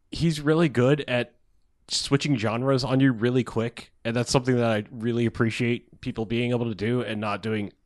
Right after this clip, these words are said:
doing it super cloyingly. Uh, because, like, there's a, there's a real earnest moment in the middle of this movie that,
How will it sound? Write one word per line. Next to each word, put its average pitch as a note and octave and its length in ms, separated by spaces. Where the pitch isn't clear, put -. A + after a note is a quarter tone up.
doing A2+ 220
it F#2+ 120
super A2+ 220
cloyingly. A#2+ 600
Uh, A2 280
because, C3+ 280
like, B2+ 140
there's D3 240
a, B2 180
there's D3+ 180
a D#3 80
real C#3 300
earnest B2+ 340
moment A#2 380
in B2 120
the A2+ 60
middle A2+ 220
of A#2 60
this A2 140
movie A#2 320
that, A2+ 320